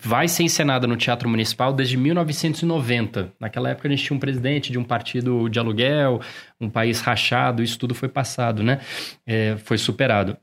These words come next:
E essa, essa ópera chamada Prisma, ela, ela ganhou o prêmio, é, Pulitzer, é, da música, a autora,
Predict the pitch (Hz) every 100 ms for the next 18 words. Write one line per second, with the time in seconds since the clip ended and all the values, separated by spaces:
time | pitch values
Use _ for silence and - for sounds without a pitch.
0 | _ 135 135 135 147 170 - 131 - 143
1 | - 123 127 143 113 - 113 107 117 -
2 | 131 143 104 101 95 - - - _ -
3 | 120 123 123 120 117 117 - 120 127 131
4 | 143 143 131 131 135 127 120 104 101 113
5 | 110 87 82 - - - - - _ _
6 | - 151 151 120 - 104 92 - 107 98
7 | 110 110 110 120 123 139 160 160 _ _
8 | _ _ _ _ 120 104 101 104 107 131